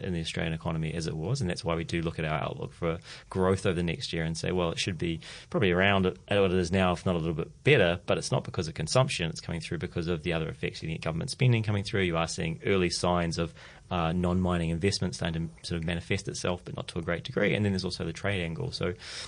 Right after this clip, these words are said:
it's not gonna be just reliant on the consumer to drive the economy forward. They're still very, very important. That's why we need that wage growth to pick up. But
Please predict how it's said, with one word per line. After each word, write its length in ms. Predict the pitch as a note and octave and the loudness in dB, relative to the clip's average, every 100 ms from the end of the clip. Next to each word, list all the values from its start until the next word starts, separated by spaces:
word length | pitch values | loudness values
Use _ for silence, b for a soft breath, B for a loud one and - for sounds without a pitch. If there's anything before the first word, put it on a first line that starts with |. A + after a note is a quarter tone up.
| B - | B -4
it's 180 | - | 4
not 160 | D3 D3+ | 4 6
gonna 100 | A#2 | 4
be 140 | G2+ | 4
just 220 | F2+ A2 F#2+ | 4 2 2
reliant 340 | F#2 F#2+ F2+ | 2 2 2
on 80 | F2 | -2
the 60 | D#2+ | -4
consumer 400 | E2+ - F2 E2 | -4 -2 -2 -4
to 80 | |
drive 260 | D#2 E2+ E2 | -2 0 0
the 80 | E2 | 0
economy 320 | D#2+ E2 D2+ | -4 -4 -4
forward. 400 | - G#2 F2+ D#2+ | -2 2 2 2
They're 80 | E2+ | -2
still 300 | - F2+ D2 | -2 -2 -2
very, 400 | E2 E2 G2+ F#2 | -6 2 4 4
very 240 | D#2+ E2+ | 2 0
important. 480 | D#2 D2+ A#2 F2+ D#2 | -2 0 2 2 0
That's 160 | D#2 - | -4 -4
why 60 | |
we 80 | D#2+ | -2
need 260 | E2 F2+ F2+ | 0 0 0
that 200 | E2 - | -2 0
wage 320 | F2 F2 - | 2 2 0
growth 260 | - E2+ - | -2 -2 -4
to 80 | B2+ | -6
pick 220 | E2+ - | -4 0
up. 220 | C#3+ - | 2 2
But 240 | - G2+ | 0 0